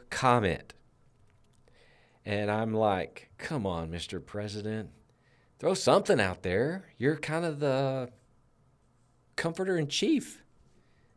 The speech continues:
Here's your opportunity to say, 'Hey, our hearts go out to these dear people. That's tragic. Uh, we're doing what we can on our end to get organized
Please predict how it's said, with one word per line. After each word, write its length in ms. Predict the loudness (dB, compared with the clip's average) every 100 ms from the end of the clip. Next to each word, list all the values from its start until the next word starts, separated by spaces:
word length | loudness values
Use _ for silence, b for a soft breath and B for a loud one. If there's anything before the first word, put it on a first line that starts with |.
| _
Here's 200 | -6 -2
your 120 | -2
opportunity 600 | -2 -2 -2 -4 -2 -2
to 100 | -2
say, 680 | -2 0 2 2 0 -4 -10 b b b b b
'Hey, 260 | -2 0 0
our 100 | 0
hearts 280 | -2 -2
go 180 | -4 -2
out 200 | -2 -2
to 80 | -4
these 240 | -6 -8
dear 200 | -6 -6
people. 720 | -6 -6 -8 -8 -10 -10 -12 -14 -20 b b b b
That's 240 | -8 -8 -8
tragic. 880 | -4 -2 0 -2 -2 -4 -8 -18 -20 b b b b _
Uh, 240 | -10 -8 -8
we're 200 | -4 -4
doing 360 | 0 2 2 2
what 180 | 0 2
we 140 | 0
can 400 | 0 0 2 2
on 180 | 0 -4
our 300 | -2 2 2 0
end 340 | -2 -2 -4
to 80 | -6
get 200 | -4 -2
organized 880 | 2 2 0 -2 -2 -4 -6 -10